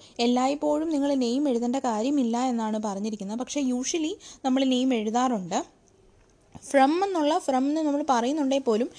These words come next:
usually ആ from എന്ന് നമ്മൾ എഴുതാറില്ല, ആ ഒരു from അഡ്രസ്സ് അങ്ങ് എഴുതാറേ ഉള്ളൂ. Um, but if you are using printed stationery, the heading there may contain your name too. അതായത് പ്രിന്റഡ് ആയിട്ടുള്ള പേപ്പർ, ലെറ്റർ ഹെഡ്സ് കണ്ടിട്ടുണ്ടാവുമല്ലോ, അപ്പം ചിലപ്പോൾ നിങ്ങളുടെ പേരും കാണാം. അതിന് തെറ്റൊന്നുമില്ല, പേരുണ്ടെങ്കിലും ഇല്ലെങ്കിലും പ്രശ്നമില്ല.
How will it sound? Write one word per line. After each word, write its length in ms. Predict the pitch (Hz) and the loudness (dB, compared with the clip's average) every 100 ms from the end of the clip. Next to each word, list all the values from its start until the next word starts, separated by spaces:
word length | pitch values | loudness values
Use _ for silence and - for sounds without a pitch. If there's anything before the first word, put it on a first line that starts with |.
| - - | -16 -4
usually 300 | 254 254 302 | -2 0 0
ആ 60 | 277 | 0
from 280 | 262 247 262 320 | 0 0 0 -2
എന്ന് 380 | 330 427 - | -4 -4 -2
നമ്മൾ 180 | 262 262 | 0 4
എഴുതാറില്ല, 500 | 240 233 277 254 196 | 4 4 4 2 0
ആ 160 | 226 233 | 0 2
ഒരു 120 | 262 | 0
from 300 | 277 254 269 | 0 0 2
അഡ്രസ്സ് 360 | 240 220 277 294 | 0 2 2 2
അങ്ങ് 160 | 254 | 0
എഴുതാറേ 520 | 247 214 220 220 220 311 | 0 -2 -2 -2 -2 -4
ഉള്ളൂ. 300 | 208 214 190 - _ _ - - - - - - _ - | -4 -4 -4 -10 _ _ -20 -20 -20 -20 -20 -20 _ -6
Um, 520 | - 220 214 214 214 220 - 226 | -2 0 0 0 -4 -6 -4 -2
but 140 | 269 - | -2 -2
if 140 | - | -2
you 80 | 320 | 2
are 120 | 294 269 277 | 2 2 -2
using 300 | - 370 359 | -4 -6 0
printed 320 | 285 294 349 | 2 2 0
stationery, 540 | - 262 233 247 254 | -2 -2 0 0 0
the 100 | 311 | 0
heading 460 | 262 247 226 320 294 | 2 0 0 -2 0
there 260 | 247 240 247 | 2 2 0
may 200 | 233 240 | -2 -2
contain 340 | 233 220 262 269 | -2 0 0 2
your 100 | 220 | 2
name 220 | 214 226 | 0 0
too. 120 | 214 196 | -2 -2
അതായത് 240 | 208 226 | -2 -2
പ്രിന്റഡ് 440 | 339 294 269 311 339 | -2 0 2 2 0
ആയിട്ടുള്ള 280 | 302 285 269 | 0 -2 -2
പേപ്പർ, 280 | 247 226 | 0 0
ലെറ്റർ 220 | 240 226 277 | 0 0 0
ഹെഡ്സ് 300 | 285 269 285 | -2 0 0
കണ്ടിട്ടുണ്ടാവുമല്ലോ, 760 | 240 220 220 214 190 190 185 | 0 -2 -4 -2 -2 -2 -4
അപ്പം 220 | 190 262 339 | -4 -4 -2
ചിലപ്പോൾ 420 | 262 247 269 302 | -2 -2 0 0
നിങ്ങളുടെ 300 | 262 240 247 | 0 -2 -2
പേരും 260 | 226 208 247 | -2 -2 -2
കാണാം. 300 | 214 196 247 | -4 -2 -2
അതിന് 240 | 254 320 311 | -2 -2 -4
തെറ്റൊന്നുമില്ല, 540 | - 240 240 196 220 | -4 -2 -2 -2 -2
പേരുണ്ടെങ്കിലും 680 | 233 226 226 220 240 302 262 | -2 -2 -2 -2 -2 -2 -2
ഇല്ലെങ്കിലും 320 | 226 233 302 | -2 -2 -4
പ്രശ്നമില്ല. 580 | 214 - 214 175 208 | -6 -6 -8 -4 -4